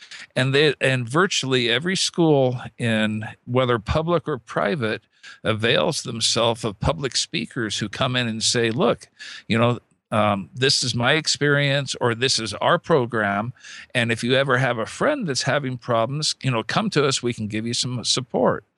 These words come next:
So I think education is good, but the internet has really opened that up far more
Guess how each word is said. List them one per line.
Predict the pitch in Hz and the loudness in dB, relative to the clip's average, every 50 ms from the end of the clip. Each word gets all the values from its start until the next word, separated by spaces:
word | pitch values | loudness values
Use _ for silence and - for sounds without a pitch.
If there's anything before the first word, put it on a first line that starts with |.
| _ _ _ _ _ _ _ _ _ - - | _ _ _ _ _ _ _ _ _ -6 -2
So | - 139 135 | 2 2 2
I | 143 | 4
think | 143 196 196 151 - | 2 0 0 0 0
education | 151 160 156 156 139 - - 147 147 147 139 - 156 139 | 0 0 0 -2 -4 -4 -2 -2 0 0 0 -2 -2 -4
is | 123 110 - | -4 -4 -4
good, | - - 135 123 110 95 92 | -2 0 2 2 2 0 -2
but | 113 107 98 | -6 -6 -4
the | 113 113 127 | -2 0 2
internet | 147 170 165 151 127 123 123 120 113 | 2 2 2 2 2 2 2 2 2
has | 113 117 107 101 - | 0 -2 -2 -2 -2
really | 113 120 120 113 113 85 - | 0 0 0 0 0 0 0
opened | 117 123 120 - 123 113 113 | 0 0 0 0 -4 -2 0
that | 107 110 107 104 104 | 0 0 0 0 -2
up | 110 110 - | -6 -8 -10
far | - - 117 117 120 120 120 | -4 0 2 4 4 4 4
more | 120 113 110 110 107 104 107 - | 2 0 0 0 0 -2 -4 -10